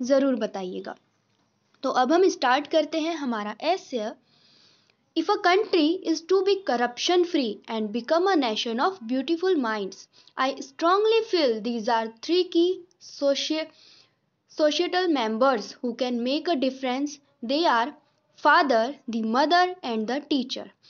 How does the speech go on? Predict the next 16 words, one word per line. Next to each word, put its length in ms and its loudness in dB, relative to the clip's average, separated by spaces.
ये 120 -2
जो 120 0
थॉट 300 0
है 240 -2
ये 200 0
है 220 -4
हमारे 380 -6
जो 160 -4
एपीजे 440 -2
अब्दुल 260 -8
कलाम 360 -4
जी 160 -6
हैं 220 -8
उनके, 420 -4
उनका 420 -4
ये 280 -4